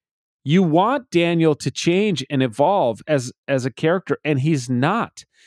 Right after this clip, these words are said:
He's not changing. He's still being an asshole. Like, even John Stern in the, it, it gets <laughs> out of the,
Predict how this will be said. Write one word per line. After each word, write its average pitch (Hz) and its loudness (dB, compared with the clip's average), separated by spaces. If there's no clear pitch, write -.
He's 151 -2
not 160 0
changing. 143 -2
He's 151 -2
still 175 0
being 151 0
an 143 -2
asshole. 127 -4
Like, 147 2
even 202 2
John 156 0
Stern 185 0
in 147 0
the, 139 0
it, 170 -2
it 139 -8
gets 147 2
<laughs> - -
out 156 2
of 160 2
the, 147 4